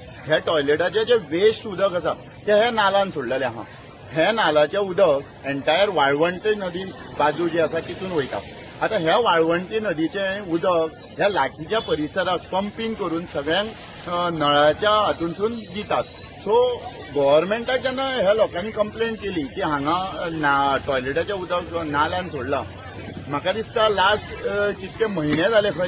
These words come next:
ती सांगता, कंप्लेनूय दिली तांच्यांनी, पण कांय एक्शन जावंक ना. म्हाका दिसता how irresponsible this department could be. हो म्युनिसिपालिटी आसूं किंवा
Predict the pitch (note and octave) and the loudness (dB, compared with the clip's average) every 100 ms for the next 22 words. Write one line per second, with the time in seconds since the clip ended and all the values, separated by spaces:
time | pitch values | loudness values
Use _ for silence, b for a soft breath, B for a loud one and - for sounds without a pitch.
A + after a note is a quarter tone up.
0 | E3+ E3+ E3+ C#3 C3 D#3+ D3+ D#3+ D3 D3 | -4 -4 -2 -4 2 2 2 -2 -4 0
1 | D#3 G3 A3 G3+ F#3+ E3 C3+ C#3 C3 B2+ | 2 2 0 -2 -2 -2 -2 -4 -4 -4
2 | F3 F#3 F#3+ A3 F#3+ E3+ - G#3 E3+ C#3 | -4 -4 0 2 2 -2 -2 0 2 0
3 | D#3+ D3+ - - - - D#3+ D3 A4+ - | 0 0 -2 -14 -14 -6 -2 0 0 -2
4 | - E3 F#3+ B3 B3 - A#3 C4 A#3+ - | -6 2 4 4 0 -6 -2 0 -2 2
5 | G#3 G#3+ A#3 G#3 A3+ E3+ A3 D#3+ E3 D#3+ | 2 2 0 0 0 -2 -6 -4 -2 2
6 | E3+ E3+ G#3 G#3+ G3+ G3+ F#3 F#3+ D3 - | 2 2 -2 -2 -2 -6 -4 -4 -6 -6
7 | - - - F3+ F3+ D#3+ D3 G3 G#3+ A3 | -10 -10 -2 0 0 -2 -4 0 2 2
8 | A#3+ A#3+ - A#3 A#3+ - - - A3+ | 2 2 2 -2 -2 -6 -14 0 2